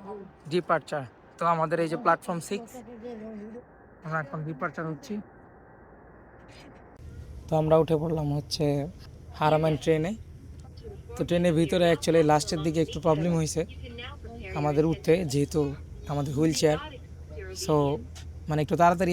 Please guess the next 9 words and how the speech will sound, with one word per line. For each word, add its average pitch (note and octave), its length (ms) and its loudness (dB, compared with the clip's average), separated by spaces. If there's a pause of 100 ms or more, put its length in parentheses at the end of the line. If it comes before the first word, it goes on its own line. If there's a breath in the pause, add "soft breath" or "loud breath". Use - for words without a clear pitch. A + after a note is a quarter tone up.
(140)
আসতে D#3 220 -4
হয়, D#3 140 -2 (1200)
কারণ C#3+ 180 2 (340)
ট্রেন D#3 200 4 (120)
একদম D3+ 200 -2 (560)
just D#3 240 2
টাইমে E3 280 2
ছেড়ে D3+ 220 8
দেয়। A#2+ 120 -4